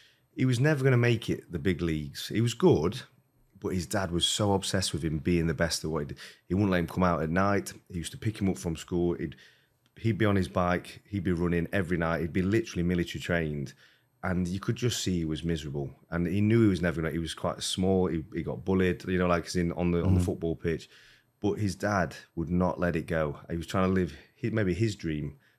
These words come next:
Speaker 1: through his son, and he was pushing him and pushing him. It was so sad to see. And then you've got the other guy, a bit similar to a Wayne Rooney guy. He played for Sheffield Wednesday. Uh, his name was Jason Bradley. He was the opposite. Just loved it. Just did it for him. It wasn't being forced or anything to do it. And it was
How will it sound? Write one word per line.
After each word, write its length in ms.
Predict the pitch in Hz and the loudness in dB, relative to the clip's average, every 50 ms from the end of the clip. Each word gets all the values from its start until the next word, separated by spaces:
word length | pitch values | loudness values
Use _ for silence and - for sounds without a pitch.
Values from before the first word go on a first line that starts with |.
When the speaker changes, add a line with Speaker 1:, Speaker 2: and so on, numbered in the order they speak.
| _ _ _ | _ _ _
Speaker 1:
through 140 | - 90 | 0 0
his 140 | 85 80 76 | 0 0 -2
son, 260 | - - - 92 90 87 | -4 -4 -2 -2 -2 0
and 80 | 82 | 0
he 40 | 80 | -2
was 120 | 78 76 - | -4 -6 -8
pushing 380 | - - 123 113 - - 101 | -6 -4 -4 -4 -2 -2 -2
him 80 | 92 90 | 0 -2
and 80 | 82 - | -2 -2
pushing 300 | - 90 82 - - 78 | -4 -4 -4 -4 -6 -6
him. 60 | 73 | -6
It 20 | |
was 100 | 71 - | -6 -6
so 200 | - - 101 98 | -2 -2 0 0
sad 240 | 95 - 101 95 87 | 0 -2 -2 -4 -4
to 60 | - | -4
see. 200 | - 95 87 80 - - - - - _ _ _ | -2 -2 -2 -2 -4 -6 -16 -20 -20 _ _ _
And 100 | - 90 | -4 -2
then 80 | 101 98 | 0 0
you've 80 | 95 90 | 0 0
got 120 | 95 92 85 | 0 0 0
the 80 | 95 104 | 0 0
other 160 | 117 113 104 | 0 0 -2
guy, 420 | 73 82 78 73 69 69 76 82 - - _ _ _ _ _ _ _ _ - | -4 -4 -4 -4 -4 -4 -4 -6 -6 -10 _ _ _ _ _ _ _ _ -6
a 40 | - | -2
bit 180 | - 95 85 - | 0 0 0 0
similar 200 | - 92 90 85 | 0 0 0 0
to 120 | 80 87 85 | 0 0 0
a 40 | 82 | 2
Wayne 220 | 85 85 85 82 | 2 2 2 2
Rooney 200 | 85 87 85 80 | 2 0 0 0
guy. 140 | 76 76 76 82 | 0 -2 -2 -4
He 60 | 82 | -4
played 260 | - - 82 78 - | -4 -4 -4 -4 -4
for 40 | - | -6
Sheffield 300 | - 95 85 - - 78 | -8 -8 -8 -6 -4 -4
Wednesday. 400 | 85 85 82 76 71 73 73 71 | -2 -2 -2 -2 -4 -6 -6 -6
Uh, 140 | 71 76 73 | -6 -6 -8
his 120 | 73 73 85 | -8 -8 -8
name 140 | 82 76 76 | -6 -6 -6
was 80 | 73 | -6
Jason 320 | - 85 80 - - 73 69 | -4 -4 -4 -6 -6 -8 -6
Bradley. 360 | 82 80 80 - 71 69 69 - - - - - _ _ _ _ _ _ _ _ _ _ _ _ | -4 -4 -4 -4 -6 -8 -10 -12 -16 -20 -20 -20 _ _ _ _ _ _ _ _ _ _ _ _
He 80 | - 120 | -2 0
was 120 | 107 98 92 | 0 2 2
the 60 | 110 | 0
opposite. 520 | 110 107 - 87 78 73 69 - - _ - | 0 0 -2 -2 -2 -2 -2 -4 -8 _ -8
Just 220 | - 90 - - | -8 -6 -4 -2
loved 340 | 101 104 120 113 87 - - | 0 2 0 0 0 -2 -2
it. 280 | 78 76 82 - - - | -2 0 -2 -2 -4 -10
Just 180 | - 82 - | -12 -8 -4
did 120 | - 95 92 | -4 -4 -4
it 100 | - - | -4 -4
for 100 | - 85 | -6 -6
him. 440 | 73 - 101 90 80 71 76 78 78 90 76 | -2 0 2 2 2 0 -2 -4 -6 -8 -6
It 40 | 85 | -4
wasn't 280 | 82 92 90 95 82 90 | -4 -2 -2 -2 -2 -2
being 180 | 95 92 85 | -2 -2 -2
forced 440 | - - - 95 87 82 78 - - | -4 -2 -2 0 0 0 -2 -4 -4
or 40 | 85 | -2
anything 260 | 85 80 73 80 78 | -2 -2 -4 -4 -6
to 80 | 69 78 | -4 -2
do 120 | 82 80 | -2 -2
it. 200 | 76 69 - - | -2 -2 -4 -6
And 100 | - 78 | -8 -6
it 100 | 73 64 | -6 -6
was 220 | 76 80 82 - | -8 -10 -10 -12